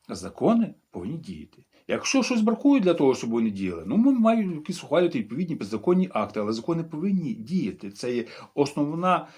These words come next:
е, норма високорозвинутої держави. У нас в Україні є багато хороших законів. У нас є в Україні закон про демко-, декомунізацію, закон про державну мову, закон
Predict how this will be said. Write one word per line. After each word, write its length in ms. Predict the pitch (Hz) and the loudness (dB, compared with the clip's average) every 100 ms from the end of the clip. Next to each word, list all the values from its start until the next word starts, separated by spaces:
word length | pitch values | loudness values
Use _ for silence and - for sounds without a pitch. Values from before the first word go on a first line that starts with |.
| - - | -20 -4
е, 420 | 131 131 135 135 135 | 4 6 6 4 2
норма 560 | 135 175 208 143 117 | 2 4 4 4 2
високорозвинутої 760 | 104 110 - 113 110 101 98 92 | 0 -4 -6 -4 -4 -6 -6 -8
держави. 400 | 101 90 85 87 _ _ _ _ _ _ _ _ _ _ _ - - | -8 -10 -14 -18 _ _ _ _ _ _ _ _ _ _ _ -18 -2
У 80 | 180 | 2
нас 200 | 254 - | 2 2
в 60 | |
Україні 320 | 120 147 196 110 | -2 0 0 0
є 180 | 120 | 0
багато 480 | 107 104 180 131 98 | 0 0 0 0 -2
хороших 400 | - 113 165 110 | -2 0 0 -2
законів. 500 | 95 92 143 147 107 | -8 -4 0 0 0
У 40 | 104 | -2
нас 300 | 135 - 113 | -4 -4 -6
є 100 | 107 | -4
в 100 | 104 | -6
Україні 240 | 117 104 | -8 -8
закон 300 | 104 226 226 | -6 -2 -2
про 160 | - 87 | -2 -8
демко-, 460 | 85 - 98 87 110 | -12 -12 -14 -12 -12
декомунізацію, 960 | 104 104 101 101 101 104 190 180 101 | -8 -8 -6 -6 -4 0 0 0 -6
закон 240 | 107 107 | -6 -4
про 180 | 95 110 | -4 -6
державну 480 | 101 101 104 98 98 | -6 -6 -4 -4 -4
мову, 400 | 151 196 175 139 | -2 0 0 -2
закон 480 | 120 160 214 147 | -4 -2 -2 0